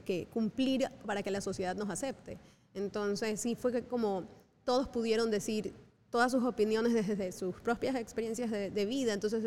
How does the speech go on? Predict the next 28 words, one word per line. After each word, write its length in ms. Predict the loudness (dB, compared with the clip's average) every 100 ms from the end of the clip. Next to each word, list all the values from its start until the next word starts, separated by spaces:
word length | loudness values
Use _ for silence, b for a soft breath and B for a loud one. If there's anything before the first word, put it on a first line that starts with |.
| -2
realmente 440 | 0 0 0 -2
fue 140 | -2 0
algo 220 | 0 -2
como 220 | -4 -6
muy 320 | -6 0 2 2
positivo 640 | 0 -2 0 2 2 0 B B B
y 120 | 2
además 260 | 4 2
le, 140 | 0 0
me 160 | 4 4
dijeron 440 | 4 4 2 -2 -2
que, 220 | 0 0 0
que 100 | 0
es 80 |
necesario, 520 | 2 2 2 2 2 2
que, 200 | -2 0
que 100 | 0
sería 220 | 2 4
necesario 440 | 4 4 4 2
seguir 260 | 0 2 2
haciendo 320 | 0 0 -2
este 160 | -4 -8
tipo 280 | -4 0
de, 180 | 2 2
de 180 | 0 -2
espacios, 420 | -4 -4 -2 0
de 100 | -2
conversatorios, 640 | -2 -4 -4 -2 0 2